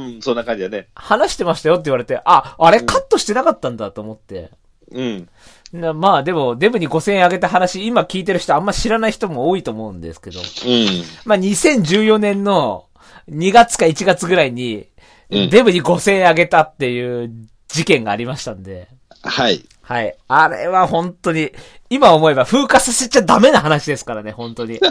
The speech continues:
Speaker 2: <laughs> もう僕はこれからも言い続けていきたい。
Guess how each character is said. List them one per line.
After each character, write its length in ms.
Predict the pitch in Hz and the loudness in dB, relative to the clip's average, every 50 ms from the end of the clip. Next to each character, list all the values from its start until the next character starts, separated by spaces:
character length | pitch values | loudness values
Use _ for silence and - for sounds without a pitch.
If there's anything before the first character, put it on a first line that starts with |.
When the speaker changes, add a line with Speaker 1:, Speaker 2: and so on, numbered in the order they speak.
| - _ - 285 - - - | -2 _ -6 -6 -6 -6 -8
Speaker 2:
<laughs> 480 | - - - - - - - - - - | -12 -12 -12 -12 -16 -20 -20 -16 -8 -4
も 80 | 185 | -2
う 60 | 170 143 | 2 6
僕 260 | 180 202 196 214 294 | 6 6 6 8 8
は 160 | 311 302 247 | 8 8 8
こ 160 | - - 392 | 8 8 8
れ 140 | 302 320 302 | 8 8 6
か 100 | 330 302 | 8 8
ら 140 | 302 302 269 | 8 8 8
も 80 | 214 | 6
言 160 | 185 190 226 262 | 4 4 4 4
い 40 | |
続 240 | 220 - 247 240 226 | 2 2 0 0 0
け 100 | 208 202 | 0 0
て 120 | 143 143 143 | 0 0 -4
い 40 | |
き 120 | - - - | -4 0 2
た 140 | - 165 131 | 4 4 4
い。 100 | 110 | 2